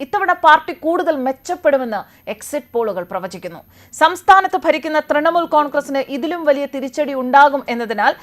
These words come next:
രണ്ട് എക്സിറ്റ് പോൾ ഫലങ്ങളെങ്കിലും ലോക്സഭാ സീറ്റുകളുടെ കാര്യത്തിൽ ബംഗാളിൽ ബി ജെ പി ഏറ്റവും വലിയ ഒറ്റക്കക്ഷിയാകുമെന്ന് പറയുന്നു. ബംഗാളിൽ ഡോക്ടർ ആനന്ദബോസ് എന്ന മോദിയുടെ വിശ്വസ്തൻ നടത്തിയ നീക്കങ്ങൾ മമതയുടെ നടുവൊടിക്കുകയായിരുന്നു.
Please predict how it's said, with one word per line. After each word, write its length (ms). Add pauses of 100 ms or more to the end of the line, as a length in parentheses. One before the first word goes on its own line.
(240)
രണ്ട് 340
എക്സിറ്റ് 320
പോൾ 180
ഫലങ്ങളെങ്കിലും 840
ലോക്സഭാ 500
സീറ്റുകളുടെ 600
കാര്യത്തിൽ 400 (280)
ബംഗാളിൽ 580
ബി 220
ജെ 140
പി 140
ഏറ്റവും 400
വലിയ 260
ഒറ്റക്കക്ഷിയാകുമെന്ന് 1120
പറയുന്നു. 400 (380)
ബംഗാളിൽ 460
ഡോക്ടർ 420
ആനന്ദബോസ് 640
എന്ന 180
മോദിയുടെ 580
വിശ്വസ്തൻ 640
നടത്തിയ 340
നീക്കങ്ങൾ 500 (300)
മമതയുടെ 580
നടുവൊടിക്കുകയായിരുന്നു. 1080